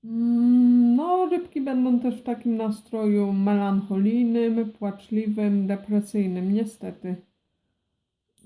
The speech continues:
To im będzie tak mocno w głowie siedzieć. To jest taki ogólna, może ogólne samopoczucie rybek w tym miesiącu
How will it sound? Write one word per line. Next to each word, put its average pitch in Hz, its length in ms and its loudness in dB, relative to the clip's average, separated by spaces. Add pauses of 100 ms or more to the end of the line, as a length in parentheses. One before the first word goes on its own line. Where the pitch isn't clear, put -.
(140)
To 330 180 -4
im 294 140 2
będzie 247 280 4
tak 214 240 -2
mocno 220 420 2
w 196 140 0
głowie 208 320 2
siedzieć. 175 640 -4 (1200)
To 254 80 -20
jest 247 180 -12
taki 220 320 -8 (100)
ogólna, 226 880 -2 (180)
może 202 580 -4
ogólne 220 460 -2
samopoczucie 196 680 -6
rybek 196 340 -8
w - 80 -20
tym 196 180 -6
miesiącu 196 600 -4